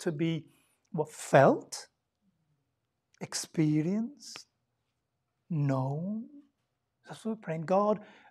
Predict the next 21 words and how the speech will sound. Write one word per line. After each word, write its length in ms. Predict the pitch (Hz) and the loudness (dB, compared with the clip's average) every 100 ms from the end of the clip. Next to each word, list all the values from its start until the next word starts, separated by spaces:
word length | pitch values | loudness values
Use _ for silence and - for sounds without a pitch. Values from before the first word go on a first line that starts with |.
| _ | _
we 360 | 175 165 196 240 | -4 0 2 0
want 460 | 190 180 170 - | 0 -2 -4 -4
your 200 | 175 160 | -2 0
name 760 | 151 151 151 156 139 135 139 - - _ _ _ | -2 -2 -2 -2 -2 -4 -6 -12 -20 _ _ _
to 120 | - | -6
become, 680 | 156 156 - 156 151 151 135 - _ _ _ _ | -2 -2 -2 -2 0 -2 -4 -12 _ _ _ _
uh, 100 | 156 190 - 170 | -12 -12 -12 -2
the 100 | 147 | -2
holiness 640 | - 202 226 233 214 - | 10 10 12 8 4 0
of 100 | 143 | 0
your 160 | 139 | 0
name 580 | 127 123 117 117 143 202 202 - _ _ _ - | -2 -4 -6 -6 -6 -8 -12 -20 _ _ _ -8
to 80 | 156 | -6
become 640 | 156 - 160 156 156 165 | -4 -2 -2 -2 0 2
more 400 | 170 175 202 208 | 6 8 10 10
apparent 960 | 202 202 165 165 156 127 113 113 - - _ - - _ _ _ _ _ _ _ _ _ _ | 8 2 -2 -2 -2 -4 -8 -14 -20 -20 _ -20 -20 _ _ _ _ _ _ _ _ _ _
in 120 | 165 151 | -2 2
our 160 | 147 | 2
world." 340 | 143 139 135 143 | 2 2 2 4
Here's 200 | 202 190 | 4 4
what, 240 | 180 | 2